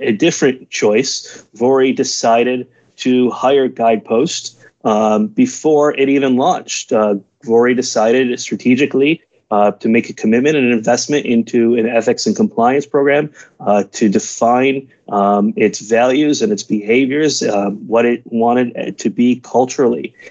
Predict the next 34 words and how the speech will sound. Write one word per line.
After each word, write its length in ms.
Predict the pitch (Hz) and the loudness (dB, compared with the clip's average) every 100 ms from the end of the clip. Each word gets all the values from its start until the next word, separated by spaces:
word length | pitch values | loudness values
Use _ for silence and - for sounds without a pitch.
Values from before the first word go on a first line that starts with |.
| _ - | _ -2
Um, 320 | 107 107 101 | 0 0 -2
can 160 | - 135 | -2 0
you 160 | 151 | 0
talk 380 | - - 143 143 | -4 -2 -2 0
a 40 | 139 | 0
little 240 | 143 143 | 2 0
bit 180 | 139 135 | 0 0
about 480 | 117 123 120 _ - - - - | 0 0 -2 _ -20 -20 -20 -10
your 280 | 104 117 127 | -2 0 0
thinking, 720 | - - 127 127 143 143 139 - _ | -2 -2 0 0 0 0 -2 -8 _
um, 360 | 104 104 104 101 | -2 0 2 0
in 240 | 113 107 98 | 0 0 0
doing 320 | 120 135 143 | 2 2 2
it 220 | 143 127 | -2 -2
that 220 | 131 139 | 0 0
way? 260 | 135 135 151 | 0 0 0
Why 640 | 110 113 120 123 123 127 - _ - | -2 0 2 2 0 -2 -6 _ -2
did 320 | 120 110 - | 0 0 0
you 260 | 113 123 117 | 0 2 0
take 380 | - 120 - - | 2 0 0 -2
precious 560 | 120 123 - 117 - | 0 0 0 -4 -2
resources, 840 | 110 131 127 120 113 - 117 104 104 | 0 0 2 2 2 0 -2 -2 -2
limited 300 | 123 170 135 | 0 2 2
resources, 760 | 120 107 113 101 - 107 - _ _ | 0 0 0 0 -2 -4 -6 _ _
and 160 | 113 113 | 0 0
invest 580 | 110 101 135 131 - | 0 2 0 0 -6
in 140 | - 117 | -2 0
an 80 | 113 | 0
ethics 360 | 120 113 - | 0 0 -2
and 100 | 104 | -4
compliance 540 | - 104 110 117 117 - | -2 -2 0 2 0 0
program 340 | 117 107 107 | 0 2 2
with 140 | 107 - | 0 0
Guidepost, 880 | 120 131 117 117 107 - - - | 0 0 0 -2 -2 -10 -14 -20